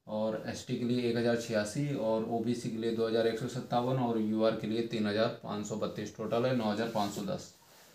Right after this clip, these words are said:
बात कर लेते हैं female candidate के लिए, तो female candidate की जो गई है merit ईडब्ल्यूएस की गई है पचपन दशमलव तीन चार आठ दो सात, और, अ, एससी की गई है अड़-, अड़तालीस दशमलव एक पाँच दो चार,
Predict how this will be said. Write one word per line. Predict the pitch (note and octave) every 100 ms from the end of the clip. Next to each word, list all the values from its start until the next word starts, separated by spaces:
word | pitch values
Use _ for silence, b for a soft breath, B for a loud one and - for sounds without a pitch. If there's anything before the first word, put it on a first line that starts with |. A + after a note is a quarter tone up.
| B B -
बात | B2 B2+
कर | C3
लेते | B2+
हैं | C3+
female | C3+ A2+ B2
candidate | B2+ B2+ C3 B2+ A#2+
के | C3
लिए, | B2+ C#3
तो | C#3 A#2+
female | A#2+ A2 B2 B2+
candidate | B2 A#2+ A#2+ B2 -
की | B2+
जो | B2 B2
गई | A2+ A2+ A#2
है | A#2+
merit | A2+ A#2+ B2+ -
ईडब्ल्यूएस | A#2 A#2 A#2+ A#2
की | -
गई | A2+ A#2+
है | A#2+
पचपन | A#2 - A#2
दशमलव | A#2 A#2+ A#2 A#2
तीन | A2+ G#2+
चार | A#2 A2+
आठ | A2 G#2+
दो | G#2+
सात, | G#2 G#2 A2+ C#3 _ b b b _
और, | A#2+ G2+ G2+ G2+
अ, | G#2 G2+ G2+ F#2+
एससी | A2 - C3
की | A#2+
गई | A#2 A#2
है | A#2+
अड़-, | A2 - -
अड़तालीस | A2+ A2 G#2+ G#2 G#2+ A2+ A#2
दशमलव | A2+ A#2 A#2
एक | A2+ A2
पाँच | A#2 A2
दो | G#2 G#2+
चार, | A#2 A#2+ A#2+